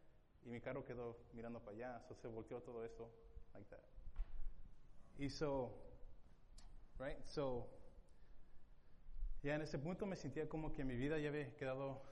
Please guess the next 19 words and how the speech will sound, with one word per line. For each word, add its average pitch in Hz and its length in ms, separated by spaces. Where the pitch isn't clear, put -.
abajo, 127 540
que, 117 400
you 120 80
know, 127 280
I 113 40
hit 151 120
rock 127 200
bottom. 123 260
Así - 140
me 135 80
sentí. 123 360
En 127 100
ese 127 160
punto 139 240
estaba, 139 500
ah, 110 600
empezando 139 840
en 117 140
la 104 580